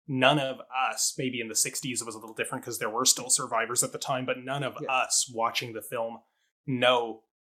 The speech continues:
Speaker 1: what the, the
Speaker 2: Mm-hmm.
Speaker 1: what we're recreating here. We use films like
Speaker 2: Yeah.
Speaker 1: Fiddler to recreate that for us and create that frame of reference. I
Speaker 2: Yeah.
Speaker 1: think of, like, it, Kazuo Ishiguro, the novelist, like, he,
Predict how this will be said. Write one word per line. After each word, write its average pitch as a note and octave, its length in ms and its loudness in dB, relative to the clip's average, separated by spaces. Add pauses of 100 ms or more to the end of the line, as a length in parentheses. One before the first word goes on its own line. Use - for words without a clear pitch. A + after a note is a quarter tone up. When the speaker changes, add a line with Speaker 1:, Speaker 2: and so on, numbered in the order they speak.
Speaker 1:
what B2 420 4
the, B2 480 -8 (220)
the E3+ 60 0
Speaker 2:
Mm-hmm. G#3 320 12
Speaker 1:
what C3+ 120 -4
we're B2 120 -8
recreating B2+ 420 -6
here. C3 140 -6
We A#2+ 140 -10
use B2 560 -2 (220)
films C3 300 -2 (400)
like - 180 0
Speaker 2:
Yeah. D#3+ 100 6
Speaker 1:
Fiddler A#2 400 -2
to A#2 280 -2
recreate A#2+ 420 -6
that A2+ 180 -2
for C#3 160 2
us A#2+ 160 0
and A#2+ 80 -8
create A#2+ 280 -8
that A2+ 140 -2 (120)
frame C3 180 -4
of A#2+ 120 -6
reference. C#3 580 0
I D3+ 60 -4
Speaker 2:
Yeah. D3+ 100 6
Speaker 1:
think C3 140 0
of, B2+ 100 -2
like, B2+ 320 -2 (800)
it, - 260 4 (500)
Kazuo D3+ 640 2
Ishiguro, C3 600 0
the B2 80 -16
novelist, A#2+ 640 0
like, D3+ 300 2
he, D3 360 -4